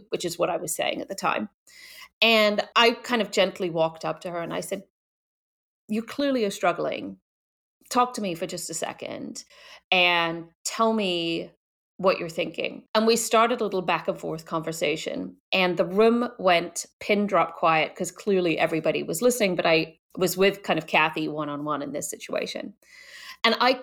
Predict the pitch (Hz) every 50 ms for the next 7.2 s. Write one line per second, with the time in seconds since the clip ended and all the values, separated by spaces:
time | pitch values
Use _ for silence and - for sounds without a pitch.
0 | - - - - - 302 285 302 302 277 277 - - - - - _ _ _ _
1 | _ _ _ _ 185 185 190 202 208 208 214 214 214 - - - - - - 202
2 | 170 175 175 175 202 247 285 330 - - _ _ _ _ _ _ _ _ _ -
3 | 165 175 190 185 180 185 196 190 - 202 175 175 170 170 156 160 160 160 - 160
4 | - - 175 - - 196 202 202 - 226 190 190 190 196 233 247 247 247 247 247
5 | 247 226 226 - - - - _ _ _ _ _ _ _ _ - - - - 330
6 | 311 311 269 226 196 180 - - - 196 196 180 - 185 180 170 160 160 175 175
7 | - - - -